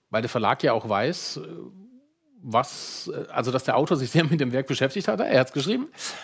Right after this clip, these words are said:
ähm, und dass Vorschläge von ihm durchaus vernünftig sein können, damit das Cover zum Buch passt.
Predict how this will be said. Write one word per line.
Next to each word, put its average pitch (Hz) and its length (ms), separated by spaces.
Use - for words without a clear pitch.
ähm, 123 320
und 123 140
dass 131 240
Vorschläge 202 400
von 175 120
ihm 175 140
durchaus 180 320
vernünftig 175 400
sein 104 180
können, 87 320
damit 101 220
das - 140
Cover 139 420
zum 185 160
Buch 151 160
passt. - 380